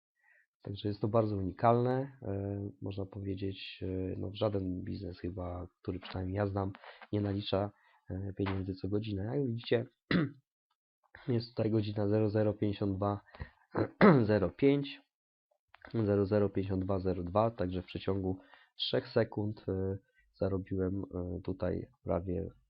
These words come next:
pięćdziesiąt centów. I tak właściwie cały dzień to jest non-stop, non-stop, non-stop liczone.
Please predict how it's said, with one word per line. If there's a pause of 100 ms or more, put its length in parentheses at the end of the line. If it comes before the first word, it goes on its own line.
(1400)
pięćdziesiąt
centów. (1400)
I
tak (120)
właściwie
cały
dzień (140)
to
jest
non-stop,
non-stop,
non-stop
liczone.